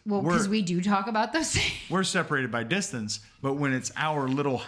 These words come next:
Speaker 2: this house family,
Speaker 1: You can talk about whatever the fuck you want.
Speaker 2: we talk about that stuff.
Speaker 1: You can talk about whatever you want. And what we're gonna do is go, You know,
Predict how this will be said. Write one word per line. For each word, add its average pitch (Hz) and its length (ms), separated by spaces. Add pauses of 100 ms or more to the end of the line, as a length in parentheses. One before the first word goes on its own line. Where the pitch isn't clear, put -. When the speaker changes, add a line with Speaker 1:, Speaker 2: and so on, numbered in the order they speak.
(180)
Speaker 2:
this 135 260
house 170 380
family, 208 640
Speaker 1:
You 415 140
can 571 140
talk 494 220
about 403 140
whatever 330 220
the 285 100
fuck 302 260
you 262 80
want. 370 220
Speaker 2:
we 233 80
talk 233 220
about 123 180
that 101 140
stuff. 180 340 (460)
Speaker 1:
You 277 120
can 403 100
talk 466 180
about 311 180
whatever 370 340
you 262 140
want. 170 340
And 233 240
what 233 140
we're 240 160
gonna 277 180
do 311 160
is 311 160
go, 220 280
You 277 180
know, 523 80